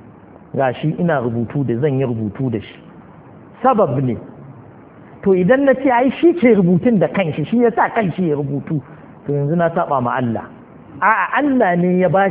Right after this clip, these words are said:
shi ikon yin rubutun. Ni ma ya ba hannuna ikon a riƙe shi. Inda za ka tabbatar da Allah, Allah ne, wata rana ga biran ga hannun, kakka kunna, ya an gama. Kakka ku-,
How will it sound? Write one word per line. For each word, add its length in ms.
shi 60
ikon 440
yin 120
rubutun. 500
Ni 260
ma 220
ya 80
ba 160
hannuna 600
ikon 340
a 100
riƙe 380
shi. 200
Inda 320
za 160
ka 120
tabbatar 480
da 140
Allah, 400
Allah 360
ne, 100
wata 260
rana 260
ga 220
biran 400
ga 140
hannun, 240
kakka 320
kunna, 320
ya 140
an 100
gama. 220
Kakka 400
ku-, 160